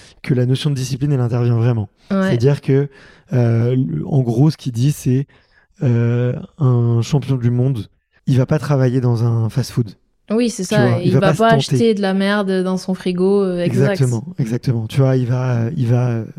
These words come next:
Speaker 1: éviter, construire, euh, construire un environnement positif. Et en vrai, là, quand je suis là, je vois que cet environnement, il est grave positif.
Speaker 2: Ouais.
Speaker 1: Moi, je, je le sens maintenant, tu vois, une fois
Speaker 2: Ouais,
Speaker 1: qu'il a
Speaker 2: ouais.
Speaker 1: dit ça.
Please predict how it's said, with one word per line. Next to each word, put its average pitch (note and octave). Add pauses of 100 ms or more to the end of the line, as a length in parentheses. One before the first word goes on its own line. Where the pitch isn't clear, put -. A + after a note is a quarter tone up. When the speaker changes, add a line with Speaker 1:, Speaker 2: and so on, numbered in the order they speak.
(180)
Speaker 1:
éviter, D3
construire, D3+
euh, C3 (380)
construire D3
un B2+
environnement B2
positif. B2
Et -
en C3
vrai, F3
là, D#3+
quand D#3
je C#3
suis C#3+
là, D3+
je C3+
vois D#3
que -
cet -
environnement, C3+
il C3+
est A#2+
grave B2+
positif. B2+
Speaker 2:
Ouais. F3+ (380)
Speaker 1:
Moi, C3+
je, B2+
je A2+
le B2+
sens E3
maintenant, A2+
tu -
vois, C3
une C3
fois -
Speaker 2:
Ouais, G3
Speaker 1:
qu'il G#3
a G3+
Speaker 2:
ouais. F#3+
Speaker 1:
dit F#3+
ça. C#3